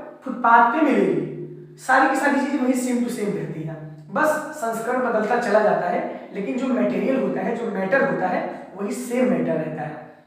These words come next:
अब हम बात करें फिलॉसफी की, सबसे पहले एक, एक विषय से मैं बात करूंगा। ये है पेपर वन, ये है पेपर टू for हिंदी मीडियम, ये है पेपर वन, पेपर टू for इंग्लिश मीडियम।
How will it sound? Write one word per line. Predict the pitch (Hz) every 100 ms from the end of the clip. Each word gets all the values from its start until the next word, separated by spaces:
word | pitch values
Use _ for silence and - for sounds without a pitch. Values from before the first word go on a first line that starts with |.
| _
अब | 220
हम | - 247
बात | 262 269
करें | 285 294
फिलॉसफी | 277 233 214 214 -
की, | - 202 - - - - - - - _ _ _ -
सबसे | 247 247
पहले | 311 269 262 277
एक, | 277
एक | 277 - -
विषय | 208 247
से | 247 233
मैं | 190
बात | 185 190
करूंगा। | 214 208 254 - - - - 185
ये | 254
है | 277 -
पेपर | 233 233 240
वन, | 214 285 - - - - -
ये | 185
है | 262 -
पेपर | 240 233 233
टू | - - - - -
for | 233 226
हिंदी | 202 196 247
मीडियम, | 262 254 320 - - - - - -
ये | 302
है | 302 294
पेपर | 277 277 277
वन, | 254 247
पेपर | 247 - 247 240 240 226
टू | - -
for | 277 - - 240
इंग्लिश | 240 247
मीडियम। | - 165 165